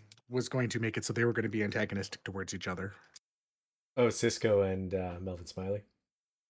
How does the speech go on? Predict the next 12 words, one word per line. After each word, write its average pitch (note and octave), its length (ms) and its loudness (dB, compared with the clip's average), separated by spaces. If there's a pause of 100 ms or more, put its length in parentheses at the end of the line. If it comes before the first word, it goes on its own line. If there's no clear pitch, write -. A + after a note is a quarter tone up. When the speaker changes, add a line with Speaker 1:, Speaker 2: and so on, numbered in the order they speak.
(160)
Speaker 1:
Oh, D3+ 160 10
sorry, A#2 300 2
Cisco, - 440 -4
yes. F#2 360 -8
No, G#2+ 100 -6
Vance A2 320 -6
was G2+ 160 -6
the G2 180 -8
tech - 340 -10
guy. F#2+ 280 -10 (800)
My C3 200 -10
mistake. A2+ 460 -2